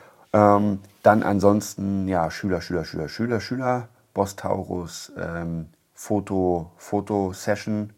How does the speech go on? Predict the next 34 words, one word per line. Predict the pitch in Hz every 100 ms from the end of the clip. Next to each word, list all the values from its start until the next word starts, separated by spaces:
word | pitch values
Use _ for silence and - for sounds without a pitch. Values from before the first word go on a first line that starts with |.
| -
mit | 92 -
Steffen | - 92 95
gehabt, | 90 - -
war | 87 85
sehr | 85 107 113
cool, | 110
wir | 95
haben | 87
uns | 82
viel | - 123
unterhalten, | 107 95 90 95 98 95 - - -
war | 87 85
sehr | 87
interessant, | 87 - 90 - 92 92
also | 90 82 82
falls | - 92 87
er | 90 85 85
heute | 87 -
mal | 85 82
zuhört, | - 95 90 92 92 - - - - _ _
er | -
hat | 85
ja | 87
gesagt, | 80 80
er | -
will | 82
mal | 85 82
ein |
bisschen | 82 - 82
in | 80
den | 78
Podcast | 80 - 80 - 80
reinhören, | 82 85 87 82 78
dann | 78 78